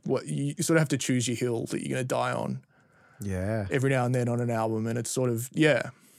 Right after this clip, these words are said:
Speaker 2: I love that. That's a,
Speaker 1: Whether
Speaker 2: that's a
Speaker 1: that's, like,
Speaker 2: fantastic
Speaker 1: the
Speaker 2: point.
Speaker 1: temp-,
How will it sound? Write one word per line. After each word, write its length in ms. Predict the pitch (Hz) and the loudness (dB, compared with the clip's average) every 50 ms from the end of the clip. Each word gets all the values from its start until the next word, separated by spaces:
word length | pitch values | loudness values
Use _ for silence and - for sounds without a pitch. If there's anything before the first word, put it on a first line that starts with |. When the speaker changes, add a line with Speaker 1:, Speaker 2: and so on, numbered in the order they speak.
| - _ _ _ _ _ _ _ _ _ - | -20 _ _ _ _ _ _ _ _ _ 0
Speaker 2:
I 80 | 131 | 4
love 200 | 147 151 135 165 | 6 8 8 8
that. 120 | 196 175 120 | 8 8 6
That's 100 | 131 143 | 8 8
a, 40 | 147 | 6
Speaker 1:
Whether 200 | 143 135 147 139 | 6 6 6 6
Speaker 2:
that's 160 | 139 135 131 | 6 6 6
a 40 | 135 | 6
Speaker 1:
that's, 100 | - - | 6 6
like, 100 | 156 147 | 8 8
Speaker 2:
fantastic 400 | 123 117 127 117 110 - - 95 | 8 6 6 4 4 2 0 -4
Speaker 1:
the 60 | - - | -2 0
Speaker 2:
point. 260 | 113 123 127 143 113 | 2 2 2 2 4
Speaker 1:
temp-, 260 | - 165 160 156 156 | 4 4 4 4 2